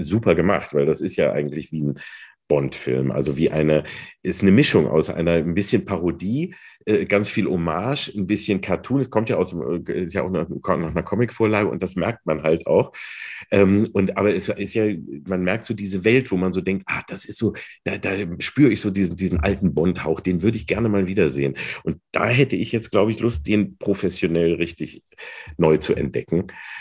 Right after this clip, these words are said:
Ähm, mehr als jetzt einen weiteren, einen, einen neuen Darsteller in der heutigen Zeit zu sehen.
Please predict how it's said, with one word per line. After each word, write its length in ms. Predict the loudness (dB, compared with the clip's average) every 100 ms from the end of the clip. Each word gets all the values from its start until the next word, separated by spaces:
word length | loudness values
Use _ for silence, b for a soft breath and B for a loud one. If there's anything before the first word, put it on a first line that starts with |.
| B B 0
Ähm, 560 | 2 4 4 0 -4 _ _ -16 -10
mehr 600 | 2 6 8 6 4 4
als 220 | 2 4
jetzt 380 | 2 0 -8 -12 -12 -10
einen 440 | 2 6 6 6 4
weiteren, 600 | 2 4 4 4 4 0
einen, 320 | -2 0 2
einen 240 | 4 4
neuen 260 | 6 6 6
Darsteller 600 | 4 2 2 2 4 4
in 140 | 2
der 100 | 0
heutigen 360 | 0 -2 -4 -10
Zeit 280 | -4 -4 -2
zu 140 | -8
sehen. 300 | -8 -8 -10